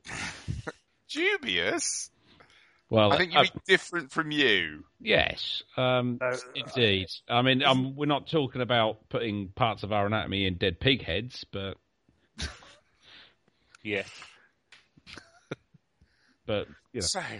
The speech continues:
Speaker 1: we've done worse.
Speaker 2: so, so Matt, this confused Matt. It confused Matt more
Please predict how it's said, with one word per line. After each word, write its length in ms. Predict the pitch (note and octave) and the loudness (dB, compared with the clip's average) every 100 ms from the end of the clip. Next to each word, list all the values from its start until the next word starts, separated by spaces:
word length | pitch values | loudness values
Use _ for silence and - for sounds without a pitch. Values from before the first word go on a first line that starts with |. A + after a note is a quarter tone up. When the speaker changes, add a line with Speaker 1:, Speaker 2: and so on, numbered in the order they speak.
| - C#3+ | -8 -6
Speaker 1:
we've 100 | C3+ | 0
done 180 | A2+ E2 | 0 0
worse. 220 | A2 - | -6 0
Speaker 2:
so, 160 | F3+ F#3 - - - - - | 0 0 -4 -16 -16 -16 -4
so 180 | F#3 F#3 - | -2 -2 -6
Matt, 240 | G3 G3+ | -4 0
this 160 | G#3+ A3+ | 2 0
confused 400 | - F#3+ E3 C#3+ | -2 -10 -8 -4
Matt. 140 | F#2+ - - - | -4 -6 -14 -4
It 160 | E3+ A2 - | -4 -4 -8
confused 420 | G#3+ F#3 A#3+ G#3+ | -8 -4 -4 0
Matt 220 | G3+ F#3+ | 2 2
more 560 | D#3+ F#3 F3+ G2 F#2+ | 2 4 6 4 2